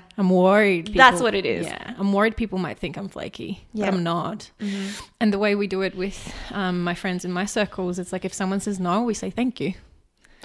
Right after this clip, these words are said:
Speaker 2: Oh, I like that.
Speaker 1: To encourage that a no is, is a good thing, like, you're looking after yourself.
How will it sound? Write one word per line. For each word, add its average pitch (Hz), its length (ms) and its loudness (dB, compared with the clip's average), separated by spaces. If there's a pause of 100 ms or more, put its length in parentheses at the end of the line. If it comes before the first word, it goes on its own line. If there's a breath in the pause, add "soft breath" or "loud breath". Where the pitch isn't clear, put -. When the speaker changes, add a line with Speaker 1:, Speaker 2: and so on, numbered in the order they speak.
(120)
Speaker 2:
Oh, 320 40 2 (220)
I 427 40 4 (140)
like 508 180 -2
that. 226 800 2
Speaker 1:
To 208 140 -2
encourage 196 800 0
that - 440 -4 (320)
a 190 400 2
no 190 440 0
is, 180 180 -2
is 196 200 -10
a 180 40 -6
good 170 180 -10
thing, 190 240 -2
like, 202 220 -2
you're 185 100 -2
looking 180 240 -6
after 170 220 -8
yourself. 170 640 -4